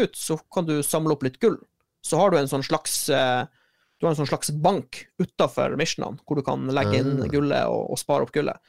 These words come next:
Speaker 1: Og så har de lagt til, eh, et sånn, et, en tredje mission-type som heter High Roller, hvor du kan betale gull, eh,
Speaker 2: Ja.
Speaker 1: for å ko-, for å få lov til å joine.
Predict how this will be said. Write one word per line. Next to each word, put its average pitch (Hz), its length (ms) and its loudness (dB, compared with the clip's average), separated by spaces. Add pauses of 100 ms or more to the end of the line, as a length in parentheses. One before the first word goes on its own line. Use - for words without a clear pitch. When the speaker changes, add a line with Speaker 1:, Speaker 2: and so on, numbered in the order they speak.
(400)
Speaker 1:
Og 151 80 -4
så - 60 -2
har 160 80 2
de 156 80 4
lagt 156 220 -2
til, 147 320 2
eh, 131 560 -2 (240)
et 170 100 -6
sånn, 139 300 -2
et, - 300 -12 (140)
en 147 100 -2
tredje 175 380 0
mission-type 147 560 -2
som - 120 -6
heter - 160 -12
High 165 200 4
Roller, 156 340 2 (460)
hvor 151 80 -4
du 147 60 0
kan 139 160 -2
betale 175 520 2
gull, 277 240 6 (800)
eh, 127 80 2 (140)
Speaker 2:
Ja. 139 60 0
Speaker 1:
for 147 180 -2
å 135 120 2
ko-, 165 140 0
for 165 140 2
å 147 60 2
få 156 160 4
lov 208 240 6
til 139 120 0
å - 20 -6
joine. 262 400 2